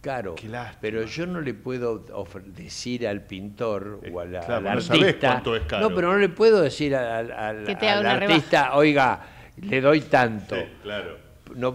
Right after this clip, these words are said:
Speaker 1: no es una feria. Estamos en un,
Speaker 3: Claro.
Speaker 1: estamos en un mercado
Speaker 3: Exacto.
Speaker 1: donde había ciertas cosas que se negociaban, pero a mí me dio vergüenza bajarle el precio o querer ofertarle un precio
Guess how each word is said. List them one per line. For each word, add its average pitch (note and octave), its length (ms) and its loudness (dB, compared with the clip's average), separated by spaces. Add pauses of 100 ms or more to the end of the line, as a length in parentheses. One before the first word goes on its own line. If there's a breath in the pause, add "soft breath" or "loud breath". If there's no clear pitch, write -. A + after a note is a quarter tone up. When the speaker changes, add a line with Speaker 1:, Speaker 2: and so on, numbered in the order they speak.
Speaker 1:
no D#3+ 140 4
es F#3 180 4
una D3 220 -2
feria. A#2+ 400 -4
Estamos F#3 640 -2
en D#3 140 -4
un, E3+ 140 -8
Speaker 3:
Claro. G#3+ 360 2
Speaker 1:
estamos F#3 320 0
en F3 100 0
un F#3 140 -2
mercado E3+ 800 0
Speaker 3:
Exacto. - 240 -10
Speaker 1:
donde B2 240 -2
había D#3 260 0
ciertas D#3 440 -6
cosas F3+ 280 -4
que D#3+ 120 -6
se B2+ 160 -4
negociaban, G#2 760 0 (300 loud breath)
pero B2+ 180 -2
a C#3+ 60 2
mí G3+ 120 2
me G3 160 2
dio D#3 200 6
vergüenza C#3 720 4 (560 loud breath)
bajarle B2 560 2
el A2 140 -2
precio B2+ 500 2
o G#2+ 80 -2
querer B2+ 380 2
ofertarle B2+ 640 -2
un A#2+ 80 -4
precio A#2+ 480 -2